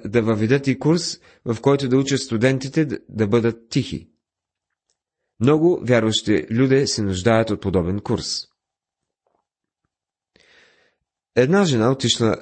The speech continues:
на събрание за говорене на езици и служителят пред-, предположил, че се интересува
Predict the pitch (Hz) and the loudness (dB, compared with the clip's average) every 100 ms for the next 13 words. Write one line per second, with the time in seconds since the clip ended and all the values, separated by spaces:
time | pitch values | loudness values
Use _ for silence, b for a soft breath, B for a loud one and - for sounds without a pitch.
0 | - 104 - 95 113 123 120 135 104 85 | -4 -2 -2 -2 0 2 2 2 0 -4
1 | 90 117 117 107 101 92 90 123 127 151 | 0 2 2 0 0 0 0 -2 -2 -2
2 | - 127 110 104 127 120 120 - 107 - | -2 -4 -4 -6 -2 -2 -2 -4 -6 -6
3 | _ _ _ _ _ _ 113 110 - 113 | _ _ _ _ _ _ -2 -2 0 2
4 | 117 101 147 156 127 - 117 110 110 98 | 2 2 0 0 -2 0 0 0 0 2
5 | 120 101 123 | 2 2 0